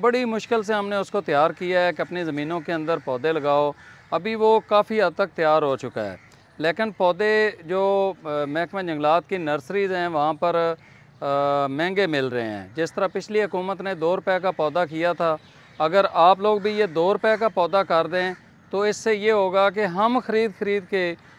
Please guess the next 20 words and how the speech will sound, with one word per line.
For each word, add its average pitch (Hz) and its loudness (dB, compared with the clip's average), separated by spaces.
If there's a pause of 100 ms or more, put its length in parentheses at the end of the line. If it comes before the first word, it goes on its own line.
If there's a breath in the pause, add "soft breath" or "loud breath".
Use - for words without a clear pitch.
(140)
آ، 156 -4
جہاں 175 0
پر، 185 2
آ، 170 4 (140)
دس 165 2
بیس 175 -2
لاکھ 175 2
پودے 165 -2
ہم 170 -4
کسانوں 165 -4
میں 190 -4
تقسیم 170 -6
کر 160 0
دیں 160 -6
گے 175 -4
یا 185 0
کسان 175 -6
خود 180 -2
بھی 180 -4
یہ 180 -2